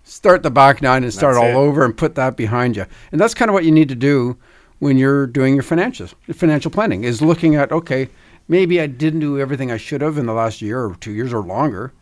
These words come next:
Speaker 1: but I'm gonna start a new page. This is my T S N turning point, so
Speaker 2: Mm-hmm.
Speaker 1: to speak. I'm gonna make a change now," because it's ama-, absolutely amazing how that can change, can make a dramatic difference, say, when you are sixty-five or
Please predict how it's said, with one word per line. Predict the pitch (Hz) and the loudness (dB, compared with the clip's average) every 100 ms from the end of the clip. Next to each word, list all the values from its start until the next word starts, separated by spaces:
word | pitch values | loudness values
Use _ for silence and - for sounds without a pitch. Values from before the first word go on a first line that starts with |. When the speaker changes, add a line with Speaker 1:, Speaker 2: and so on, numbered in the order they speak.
| _ _ | _ _
Speaker 1:
but | 180 | 0
I'm | 180 | 2
gonna | 185 160 | 2 0
start | - 165 156 | 0 0 2
a | 131 | 2
new | 135 | 0
page. | 131 135 131 | 0 -2 -2
This | 151 233 | -2 -2
is | 320 | 0
my | 196 | 2
T | 139 - 170 | 0 0 0
S | - | 0
N | 123 | -4
turning | - 160 139 | -2 0 2
point, | 117 90 - _ | 0 -8 -14 _
so | 98 | -14
Speaker 2:
Mm-hmm. | 98 135 | -6 -4
Speaker 1:
to | 110 | -4
speak. | - 92 139 | -6 -8 -2
I'm | 185 | 2
gonna | 196 | 2
make | 180 | 2
a | 147 | 0
change | - 160 139 113 | -2 0 0 0
now," | 143 123 107 - - - | 0 0 -2 -6 -16 -14
because | - - 139 | -8 -2 -2
it's | 214 220 | -2 0
ama-, | 147 127 127 - | 2 2 2 0
absolutely | 156 185 214 139 | -2 0 0 0
amazing | 123 139 123 101 101 | 2 0 0 -4 -6
how | 147 156 | -4 -2
that | 147 151 - | 0 -2 -2
can | 143 | -4
change, | 127 - 139 110 110 - _ | -4 -4 -2 -4 -8 -16 _
can | - 143 | -6 -2
make | 135 | -2
a | 117 | -4
dramatic | 113 113 117 139 175 165 | -4 -2 0 0 -2 -2
difference, | 156 147 120 127 - - _ _ | -4 -4 -6 -8 -12 -20 _ _
say, | - 160 | -4 -2
when | 131 131 | 0 0
you | 123 151 | 0 -2
are | 175 | -2
sixty-five | 147 - 123 120 120 143 | -6 -10 -8 -2 -2 -2
or | 156 165 165 | 0 2 2